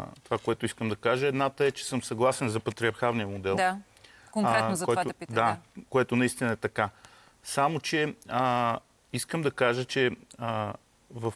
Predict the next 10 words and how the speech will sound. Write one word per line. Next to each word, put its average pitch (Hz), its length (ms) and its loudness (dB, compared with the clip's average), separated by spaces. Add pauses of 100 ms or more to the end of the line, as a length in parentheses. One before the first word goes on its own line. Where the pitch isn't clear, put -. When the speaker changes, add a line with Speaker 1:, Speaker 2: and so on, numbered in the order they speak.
Speaker 1:
момента 131 400 2
в 139 100 0
българската 139 460 -2
конституция, - 760 -6 (800)
а, 110 260 0
на 110 140 -2
две 117 200 2
места 143 320 2
е 131 80 6
записано, 123 840 0